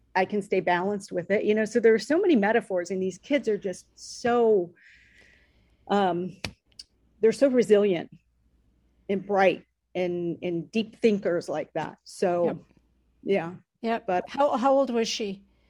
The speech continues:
Speaker 1: She was about, I think, eleven when she
Speaker 2: Okay.
Speaker 1: said that. Yeah.
Speaker 2: Wow. That, yeah. Wow.
Speaker 1: It's amazing.
Speaker 2: So,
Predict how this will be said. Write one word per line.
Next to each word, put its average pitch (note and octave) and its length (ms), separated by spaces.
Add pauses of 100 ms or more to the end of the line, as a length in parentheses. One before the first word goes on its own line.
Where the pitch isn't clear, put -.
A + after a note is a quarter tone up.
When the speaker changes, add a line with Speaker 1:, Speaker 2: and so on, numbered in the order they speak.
(480)
Speaker 1:
She E4+ 140
was F#4+ 180
about, A#3+ 260 (360)
I G3+ 40
think, C#4 240
eleven F#3 640 (140)
when E3+ 160
she A3 120
Speaker 2:
Okay. - 40
Speaker 1:
said G3+ 180
that. - 220 (280)
Yeah. E3+ 200
Speaker 2:
Wow. F#3 420 (1500)
That, G3+ 140 (180)
yeah. G3 280 (360)
Wow. G3 340 (840)
Speaker 1:
It's F#3+ 160
amazing. F#3 640 (100)
Speaker 2:
So, C4+ 380